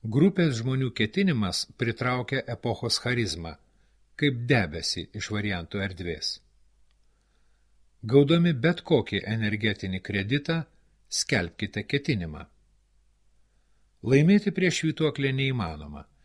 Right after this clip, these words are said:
Reikia arba atsisakyti pavojingo žaidimo,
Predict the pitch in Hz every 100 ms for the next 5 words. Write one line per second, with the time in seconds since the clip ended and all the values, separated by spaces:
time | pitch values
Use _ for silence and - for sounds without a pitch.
0 | _ 117 139 135 - - 131 123 110 107
1 | 113 123 - 202 160 104 98 98 101 95
2 | 92 98 95 92 85